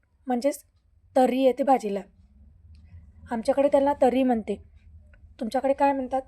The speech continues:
नक्की क-, कमेंट बॉक्समध्ये सांगा. कोणी कटसुद्धा म्हणतात. आणि बघू शकता किती छान तेल सुटलेलं आहे आणि भाजीचा मसाला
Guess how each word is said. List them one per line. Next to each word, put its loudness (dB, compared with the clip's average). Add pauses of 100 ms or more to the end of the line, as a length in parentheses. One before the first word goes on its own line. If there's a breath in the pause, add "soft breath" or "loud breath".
(140)
नक्की -8
क-, -2
कमेंट 2
बॉक्समध्ये 0
सांगा. -2 (1800)
कोणी -2 (100)
कटसुद्धा 0
म्हणतात. -4 (340)
आणि -4
बघू -2
शकता -10
किती -12 (100)
छान 0 (360)
तेल 4
सुटलेलं -2
आहे -4 (540)
आणि -6
भाजीचा 0
मसाला -2